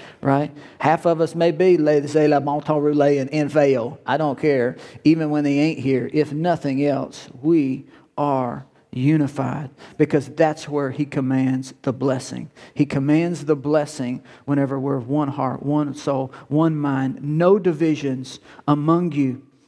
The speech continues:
We are perfectly united in mind and in thought. Genesis chapter thirteen, verse eight. I told you to always take the high road. Abraham and Lot, at this point, Abram, his name is Abram, not Abraham. Abram and Lot,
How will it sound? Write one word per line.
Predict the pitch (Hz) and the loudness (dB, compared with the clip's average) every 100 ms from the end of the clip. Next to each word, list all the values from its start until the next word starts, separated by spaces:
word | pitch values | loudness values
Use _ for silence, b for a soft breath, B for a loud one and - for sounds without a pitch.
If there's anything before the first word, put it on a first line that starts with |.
| _ - | _ -4
We | 139 160 | 2 2
are | 143 | 2
perfectly | - - 190 180 165 160 147 | -4 -2 -2 -2 -6 -2 -2
united | 147 143 139 135 135 127 | 0 0 0 0 -2 -2
in | 180 180 | -2 0
mind | 160 156 151 151 156 - B B B | 2 2 2 0 -2 -8 B B B
and | 156 160 147 139 143 - B B | 0 2 2 0 -8 -16 B B
in | 156 151 | 0 0
thought. | - 170 139 - - - B B B | 0 2 2 -2 -10 -20 B B B
Genesis | 165 165 156 151 | 0 0 -2 -2
chapter | 165 143 143 | 0 -2 -2
thirteen, | 147 160 160 165 147 | -2 -4 -2 -6 -2
verse | 156 143 - | -2 -2 0
eight. | 151 131 - - b b b | 0 0 -8 -20 b b b
I | 131 | -6
told | - 151 | -2 -2
you | 139 | 0
to | 135 | 0
always | 143 160 156 | 2 2 2
take | 160 | -2
the | 156 | -2
high | 135 147 | -2 0
road. | 143 139 131 131 B B | 0 -2 -4 -8 B B
Abraham | - 170 165 160 156 | 2 2 2 0 2
and | 143 | 2
Lot, | 143 160 139 - - | 4 4 2 -4 -6
at | 139 139 | -4 -2
this | 170 - | -4 -4
point, | 156 147 131 | -4 -4 0
Abram, | 156 151 143 | 0 0 -2
his | 139 135 | -2 -2
name | 143 147 135 | -2 0 -2
is | 123 - | -6 -2
Abram, | 139 139 139 135 | 0 0 -2 -2
not | 139 135 | -2 0
Abraham. | 143 139 135 147 135 139 - B B B B B 143 | 0 0 -2 0 0 -4 -10 B B B B B 4
Abram | 175 170 156 147 143 143 | 4 4 0 -2 -4 -2
and | 151 147 | -2 2
Lot, | 160 160 - - | 2 2 -2 -10